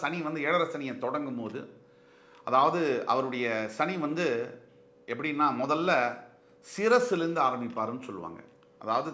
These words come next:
தல புத்தியிலேருந்து. அதுக்கப்புறம் ஜென்ம சனியா வரும்போது ஹிருதயத்திலேருந்து தொடங்குவாருன்னு சொல்லுவாங்க. அதுக்கு பிறகு பாத சனியா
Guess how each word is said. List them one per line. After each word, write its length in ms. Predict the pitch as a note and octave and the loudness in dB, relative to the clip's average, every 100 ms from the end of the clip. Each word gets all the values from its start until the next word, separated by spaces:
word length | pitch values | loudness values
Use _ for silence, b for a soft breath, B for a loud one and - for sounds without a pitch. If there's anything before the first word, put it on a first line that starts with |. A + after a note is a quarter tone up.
| G#2+ | -4
தல 160 | C3+ D#3 B2 | 0 0 -2
புத்தியிலேருந்து. 580 | A#2 C3 A2+ G2+ F#2 - - - | -6 -6 -6 -8 -10 -18 -16 -8
அதுக்கப்புறம் 420 | C#3+ E3 D#3+ G3 - | -4 -4 -4 -6 0
ஜென்ம 200 | F3 A3 G#3 | 0 0 -2
சனியா 220 | F3 E3 D3+ | -2 0 0
வரும்போது 300 | C#3 B2+ D3+ E3 B B B | 0 -4 -6 -8 B B B
ஹிருதயத்திலேருந்து 720 | E3+ A3+ A3+ A3+ F3 D#3 E3 C#3 | 4 6 6 4 0 0 -2 -2
தொடங்குவாருன்னு 580 | B2+ B2 A#2 A#2 C3+ A2+ | -2 0 0 -2 -4 -10
சொல்லுவாங்க. 320 | F#2 E2 - - - b b b | -12 -12 -14 -20 -20 b b b
அதுக்கு 200 | E3+ E3+ E3 | 0 0 -2
பிறகு 180 | E3+ F3+ D#3+ | -2 -2 0
பாத 160 | F#3 A3 F3 | 2 2 0
சனியா 260 | C#3+ D3 | -2 -2